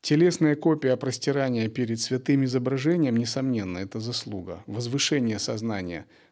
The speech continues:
Но она была полностью блокирована умонастроением ума. Поэтому копия заслуги с омрачением. Противоречащий друг другу результат. Другой человек вошёл, сделал простирание в храме, его ум был чист, пуст и ясен, он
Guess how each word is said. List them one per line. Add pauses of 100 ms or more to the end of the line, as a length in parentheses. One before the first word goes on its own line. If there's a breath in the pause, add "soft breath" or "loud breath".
Но
она
была
полностью
блокирована
умонастроением
ума.
Поэтому
копия (300 loud breath)
заслуги
с
омрачением. (1120 soft breath)
Противоречащий
друг
другу
результат. (920 loud breath)
Другой
человек
вошёл,
сделал
простирание
в
храме,
его
ум
был
чист,
пуст
и
ясен,
он